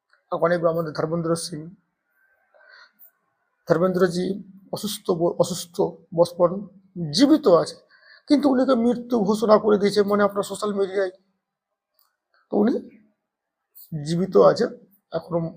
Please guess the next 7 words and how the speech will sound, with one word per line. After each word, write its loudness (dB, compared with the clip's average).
মারা 8
যাননি, 2
আর 4
খুব 4
অসুস্থ, -2
প্রচুর -2
অসুস্থ -6